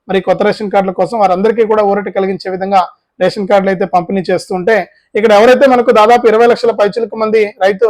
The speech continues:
మనకు ఎవరైతే రేషన్ కార్డుదారులు ఉన్నారో వారు కార్డుల్లో మార్పులు చేర్పుల కోసం దరఖాస్తు చేసుకున్నారు. మరి మార్పులు చేర్పులతో కూడా వారికి రేషన్ కార్డులు అయితే ఇవ్వబోతున్నట్లు కూడా మనకు ప్రభుత్వం అయితే ప్రకటించింది. అంతేకాకుండా కొంతమందికి రేషన్ కార్డులు రిజెక్ట్ అయ్యాయి,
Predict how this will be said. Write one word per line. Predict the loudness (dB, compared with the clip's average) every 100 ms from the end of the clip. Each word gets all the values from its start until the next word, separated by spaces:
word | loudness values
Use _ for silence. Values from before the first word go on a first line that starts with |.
| -2
మనకు | -4 -4 -2
ఎవరైతే | 0 0 0 -2 -4 _ _ -6
రేషన్ | -4 -2
కార్డుదారులు | 0 2 2 2 0
ఉన్నారో | 2 4
వారు | 4 4 2 0
కార్డుల్లో | 0 2 0 2
మార్పులు | 0 0 -2 -6
చేర్పుల | -6 -8 -8
కోసం | -8 -8 -10 -12 _ _ -2
దరఖాస్తు | 0 0 0 -2
చేసుకున్నారు. | -8 -8 -2
మరి | 0
మార్పులు | 2 2 2 0 0
చేర్పులతో | 0 0 -2 -2
కూడా | 0 2
వారికి | 0 0 -4 -6 -8 _ _
రేషన్ | -4 -2 -4
కార్డులు | -2 0 0
అయితే | 0 0
ఇవ్వబోతున్నట్లు | 0 0 0 -2 -4 -4
కూడా | -2 -2
మనకు | -2 -6 -4
ప్రభుత్వం | -4 -6 -6
అయితే | -6 -6
ప్రకటించింది. | -8 -10 -10 -12 -4 -4 -4 _ _ -6
అంతేకాకుండా | 0 2 4 4 2
కొంతమందికి | 2 0 2 2 2 2
రేషన్ | 2 0 0
కార్డులు | 0 0
రిజెక్ట్ | 0 -2 0 0
అయ్యాయి, | 2